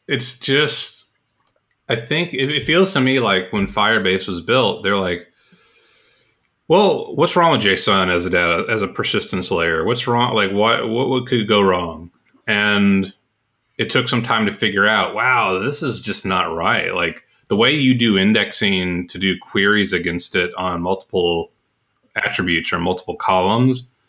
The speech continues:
is almost like you have to create a bo-, a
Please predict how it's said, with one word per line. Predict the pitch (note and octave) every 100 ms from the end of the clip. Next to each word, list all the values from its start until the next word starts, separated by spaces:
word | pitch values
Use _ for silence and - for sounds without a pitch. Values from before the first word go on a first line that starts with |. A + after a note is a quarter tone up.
| _
is | - F#2+ F#2+
almost | G2 G#2+ G2+ -
like | F2+
you | G2
have | -
to |
create | F2 - G#2+ F#2 F2+ F#2+ A2+ -
a | F#2+ F2+ E2 E2+
bo-, | G2 -
a | F#2+ F2 E2+ D#2+